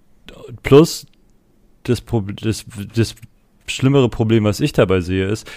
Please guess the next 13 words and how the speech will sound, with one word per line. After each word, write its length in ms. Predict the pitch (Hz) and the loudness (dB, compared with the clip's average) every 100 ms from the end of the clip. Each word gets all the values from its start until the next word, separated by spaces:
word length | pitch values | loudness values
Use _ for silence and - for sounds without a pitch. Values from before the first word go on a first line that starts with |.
| - - | -20 -2
gehen 120 | 127 | 2
wir 100 | 143 | 4
mal 100 | 135 | 4
davon 280 | 117 - 101 | 2 0 -2
aus, 380 | 98 110 170 - | 0 -2 -4 -10
du 320 | - 117 101 - - | -6 -4 -4 -6 -6
implementierst 760 | 117 113 101 95 - 127 - | -6 -2 -2 -2 -4 -4 -2
jetzt 200 | 165 - | -6 -4
sowas, 460 | 160 170 254 - - - | -8 -6 -8 -12 -16 -6
also 200 | 101 85 | -6 -4
sprich 380 | - - 107 - | -8 -4 -4 -4
komplette 380 | - 107 120 123 | -8 -4 -2 -2
Überwachung, 600 | 110 98 131 151 147 | 0 0 0 0 -4